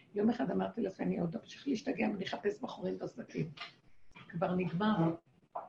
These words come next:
נגמר. למה? כי זה לא ייגמר עליי. כי אני מתרגשת גם מהעבודה שלי, ונהיינו חלשים. רב אושר מדי פעם היה אומר,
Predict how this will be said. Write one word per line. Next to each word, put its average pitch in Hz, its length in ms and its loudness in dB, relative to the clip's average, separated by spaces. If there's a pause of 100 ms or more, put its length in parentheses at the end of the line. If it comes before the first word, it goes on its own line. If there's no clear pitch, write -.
(180)
נגמר. 208 340 4 (520)
למה? 202 440 8 (400)
כי 247 140 10
זה 220 120 12
לא 226 120 12
ייגמר 302 380 12
עליי. 302 420 10 (1700)
כי 214 120 10
אני 180 120 8
מתרגשת 185 580 4 (300)
גם 226 100 10
מהעבודה - 480 8
שלי, 330 480 8 (760)
ונהיינו 190 400 4
חלשים. 196 680 0 (800)
רב 180 140 4
אושר 262 200 2 (160)
מדי 202 260 4
פעם 214 200 2
היה 190 200 2
אומר, 190 320 0